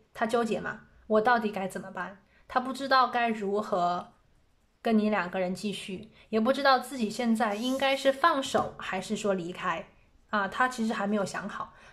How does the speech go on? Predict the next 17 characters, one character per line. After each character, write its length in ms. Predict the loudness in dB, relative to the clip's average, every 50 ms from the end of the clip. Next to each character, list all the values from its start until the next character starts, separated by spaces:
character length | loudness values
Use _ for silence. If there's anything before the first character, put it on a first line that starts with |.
| -20 _
他 160 | 2 4 4
不 140 | 4 4 2
知 80 | 4 4
道 100 | 4 4
自 140 | 4 0 -2
己 100 | -4 -2
现 160 | 0 0 2
在 100 | 2 2
应 60 | 2
该 120 | 2 0 0
是 80 | -4
放 240 | -4 -2 0 0 0
手 100 | 0 -2
还 140 | -4 -6 -8
是 120 | -6 -6
离 140 | -6 -6 -6
开， 320 | -8 -8 -6 -6 -6 -8